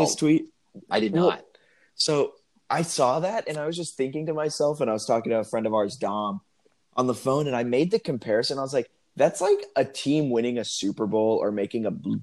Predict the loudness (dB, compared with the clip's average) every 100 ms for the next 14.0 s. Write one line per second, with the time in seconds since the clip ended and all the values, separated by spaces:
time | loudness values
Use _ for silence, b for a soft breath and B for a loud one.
0 | 6 6 6 2 2 2 0 2 4 4
1 | 2 2 4 4 2 -8 -12 _ _ _
2 | 0 2 6 6 6 0 -4 4 6 6
3 | 4 0 2 2 2 -2 -2 -6 -10 -10
4 | -10 -6 -2 -2 -2 0 2 0 -2 -6
5 | -6 -8 -2 2 4 2 -2 -6 -2 -2
6 | 0 2 2 4 4 4 0 -2 -4 -8
7 | -12 _ _ -20 -20 -2 2 6 6 6
8 | 2 4 4 4 0 -2 -6 -12 -14 -8
9 | -2 -2 -2 -6 -12 -20 -6 -4 -4 -10
10 | _ _ _ _ _ _ -16 -14 -14 -18
11 | _ _ _ _ _ _ _ _ -16 -14
12 | -16 _ 4 6 8 8 6 4 0 0
13 | 0 -2 -4 -4 -6 -6 -6 -8 -10 -14